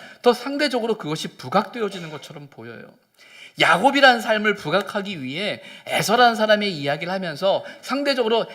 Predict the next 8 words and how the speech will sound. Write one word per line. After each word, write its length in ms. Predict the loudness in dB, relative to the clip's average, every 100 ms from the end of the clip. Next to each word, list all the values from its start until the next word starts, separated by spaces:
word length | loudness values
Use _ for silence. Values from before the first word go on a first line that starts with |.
| -6
에서의 500 | -2 -2 0 0 -2
삶이 580 | -4 -2 -2 -4 -8 -4
열등한 560 | 4 4 4 2 2 2
것처럼 420 | 0 0 0 -2 -8 -12
비춰지고 840 | -10 -8 -2 -2 -2 -2 -2 -2 -8 -10
해석될 440 | -8 -6 -8 -10
때가 240 | -10 -12 -12
있습니다. 400 | -14 -20 -20